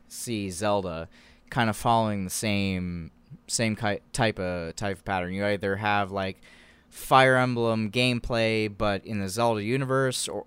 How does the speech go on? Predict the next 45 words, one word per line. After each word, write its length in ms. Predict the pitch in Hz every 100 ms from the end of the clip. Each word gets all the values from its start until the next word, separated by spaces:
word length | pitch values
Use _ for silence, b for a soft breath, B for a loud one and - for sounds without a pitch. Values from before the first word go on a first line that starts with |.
| -
or 260 | 110 104
you 140 | 101 101
have, 420 | 101 98 95 95
like, 260 | 95 87 87
Zelda 300 | 98 95 98
characters 560 | 120 107 101 110 95
in 80 | 95
the 80 | 95
Fire 360 | - 131 131
Emblem 540 | 127 127 123 120 120 113
universe 480 | 123 120 117 117 -
somehow, 540 | 123 117 123 117 113
or 220 | 104 104 B B B
some, 280 | - 240 240
some 220 | - 294
type 240 | 277 262 196
of 80 | 156
mix. 560 | 170 117 - - - - - -
I, 280 | 123 113 123
I 40 |
think 200 | 135 123
would 120 | 107
work 180 | 107 104
really, 320 | 101 98 110 104
really 240 | 104 98
well, 300 | 92 101 101
and 100 | 90
I'd, 180 | 95 87 _ -
I'd 260 | 98 110 80
be 300 | 92 92 90
just 380 | 104 104 -
as 20 | 87
eager 180 | 104
to 60 | 98
play 220 | - 107
that 180 | 104 107
as 180 | 101 104
a, 360 | 101 101 98 82
as 140 | 101
a 80 | 98
Zelda 260 | 110 107
two 220 | 98 127 120
remake 400 | 123 127 127 135
by 120 | 127
Inti. 340 | 160 - 80